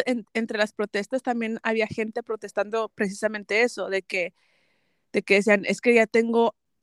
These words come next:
tres años afectado", porque me imagino, no, no sé en qué trabajaban, ¿verdad? Pero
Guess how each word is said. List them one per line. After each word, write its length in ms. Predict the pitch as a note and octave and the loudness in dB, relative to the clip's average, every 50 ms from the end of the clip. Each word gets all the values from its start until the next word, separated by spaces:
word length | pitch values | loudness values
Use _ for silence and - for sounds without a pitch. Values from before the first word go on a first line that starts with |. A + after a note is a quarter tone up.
| _ _ _ _ - | _ _ _ _ -2
tres 280 | - A#3 A3+ A#3 G#3+ A#3+ | 4 4 4 4 4 4
años 340 | A#3+ A#3+ A#3 A#3 B3 B3 - | 2 2 2 2 -2 -2 -2
afectado", 680 | G#3 - G#3 F#3 _ - G3 G3 G3+ G#3+ A3+ B3 C4 _ _ _ _ _ _ _ _ _ _ _ - - _ _ _ - - - _ _ _ _ _ _ _ _ _ _ _ _ _ _ | -4 -4 -6 -6 _ 2 2 2 4 2 0 -2 -4 _ _ _ _ _ _ _ _ _ _ _ -18 -18 _ _ _ -16 -16 -16 _ _ _ _ _ _ _ _ _ _ _ _ _ _
porque 240 | - G#3 G3 F3+ A3 G#3 | -2 -2 0 2 2 0
me 40 | |
imagino, 400 | G#3 F#3+ E3+ - - G#3 G#3 G3+ | 0 0 -2 -2 -4 -2 -2 -2
no, 180 | G3+ G#3 G3 - | 0 0 -2 -2
no 100 | - - | -2 -4
sé 100 | - A#3 | -4 -2
en 60 | A#3 - | -2 -2
qué 80 | G#3+ | 0
trabajaban, 440 | - - E3+ C#3 - - G3 F#3+ F3 | 2 2 2 2 4 2 2 2 2
¿verdad? 220 | E3+ E3+ F3 F3+ - | 0 0 0 2 4
Pero 280 | - G#3 G#3 G3 F3+ | 6 8 8 8 6